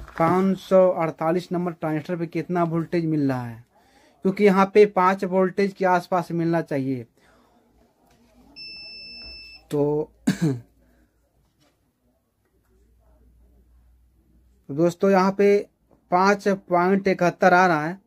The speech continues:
पाँच पॉइंट इकहत्तर। और यहाँ पे हम देख ले रहे हैं कितना काम कर रहा है, ज़ीरो पॉइंट बासठ। अब क्या करेंगे, ये काला पोल को मैं ground लगा के देख ले रहे हैं ground में,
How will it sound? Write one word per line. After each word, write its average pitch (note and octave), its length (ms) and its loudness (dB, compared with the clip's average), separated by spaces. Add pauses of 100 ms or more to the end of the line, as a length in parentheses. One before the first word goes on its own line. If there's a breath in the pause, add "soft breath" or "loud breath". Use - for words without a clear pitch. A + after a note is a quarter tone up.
(1200)
पाँच F3 300 2
पॉइंट F3+ 460 0
इकहत्तर। F3 640 0 (1400)
और D3 640 -2
यहाँ F3 180 2
पे F#3+ 80 0
हम F#3+ 100 2
देख F#3 120 2
ले F#3+ 140 2
रहे F#3 100 4
हैं G3 100 2
कितना F#3 320 -2
काम F3+ 220 -2
कर F3+ 120 -2
रहा F3+ 180 0
है, G#3+ 120 -4 (220)
ज़ीरो F#3 280 2
पॉइंट F#3 220 2
बासठ। D#3+ 460 0 (840 soft breath)
अब E3+ 120 -4
क्या G#3 200 6
करेंगे, G#3+ 480 4
ये G#3+ 200 6
काला F#3+ 360 0
पोल G3 220 -4
को G3 160 -4
मैं G3 220 0
ground F3 260 0
लगा F3 180 0
के E3+ 60 -6
देख F3 160 -4
ले F#3 120 -2
रहे F3+ 100 -2
हैं F3 80 -4
ground D#3+ 280 0
में, B2 240 -8